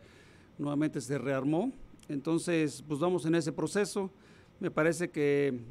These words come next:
en términos generales, el, el, el equipo se comportó como, como pensábamos, por momentos bien, por momentos regular, por momentos mal. Eh, influye también el rival, que sabíamos que iba a ser muy difícil, muy complicado, porque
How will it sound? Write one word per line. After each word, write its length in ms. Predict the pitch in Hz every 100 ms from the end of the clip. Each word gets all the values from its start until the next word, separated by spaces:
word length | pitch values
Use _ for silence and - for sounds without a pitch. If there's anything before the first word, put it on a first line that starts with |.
| -
en 120 | 147 135
términos 220 | 160 147
generales, 640 | 151 160 170 170 160 - -
el, 220 | 135 131 -
el, 200 | 135 131
el 120 | 147
equipo 320 | 143 143 156 160
se 120 | 143
comportó 420 | 135 123 127 151
como, 320 | 147 143 135
como 180 | 139 139
pensábamos, 560 | 151 147 185 190 180 135
por 120 | 147
momentos 400 | 147 160 156 139
bien, 240 | 165 170
por 80 | 143
momentos 400 | 143 156 147 123
regular, 480 | 139 143 165 170 151
por 100 | 139
momentos 420 | 139 147 139 135
mal. 320 | 165 180 180 - - - - - -
Eh, 280 | 143 143 147
influye 340 | 143 170 170
también 280 | 151 156 165
el 100 | 151
rival, 380 | 151 160 180 165
que 100 | 139
sabíamos 460 | 143 151 156 147
que 80 | -
iba 100 | 156
a 60 | 135
ser 120 | 151
muy 200 | 151 156
difícil, 440 | 147 143 160 175 151
muy 140 | 151
complicado, 580 | 156 143 143 151 160 147
porque 440 | 139 110 127 113